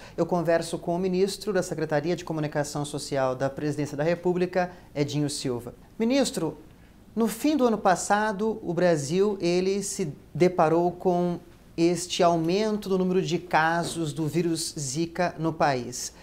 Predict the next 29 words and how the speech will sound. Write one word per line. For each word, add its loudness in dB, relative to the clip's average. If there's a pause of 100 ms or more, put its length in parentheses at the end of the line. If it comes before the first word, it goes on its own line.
(680)
Qual 6
foi 2
a 4
estratégia 2
montada 2 (160)
pelo 6
governo 2
para 2
orientar 4
a 4
população 0 (180)
em -4
relação 0 (300)
a 2
esse 4
problema 0
e 0
conscientizar 0
também -4
a -2
população -2
para 0
ajudar 2
o 2
governo 0
a -4
enfrentar -4 (300)
essa -4
questão? -8